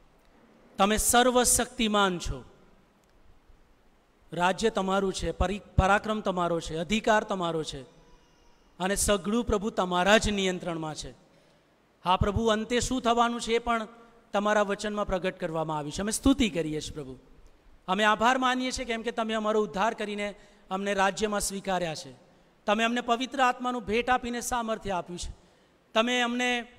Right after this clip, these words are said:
આગળ શું થવાનું છે એ પણ તમારા વચનમાં કહી દીધું છે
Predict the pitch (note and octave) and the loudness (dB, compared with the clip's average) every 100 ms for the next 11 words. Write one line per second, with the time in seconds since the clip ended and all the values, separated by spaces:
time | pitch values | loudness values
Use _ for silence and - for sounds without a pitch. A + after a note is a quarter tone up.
0 | - - - - - - G#3+ A3 B3 B3+ | -20 -20 -20 -20 -20 0 4 6 4 2
1 | C4+ D4+ A#3+ C4 B3 B3 B3 B3 C4 B3 | -2 -2 0 0 -2 -4 -2 -2 -2 -4
2 | A#3 A#3 A3 G#3+ A3+ A3 A3 G3 F3+ F3 | -2 -2 -2 -4 -6 -6 -6 -8 -6 -10
3 | D#3+ - C3+ | -10 -10 -16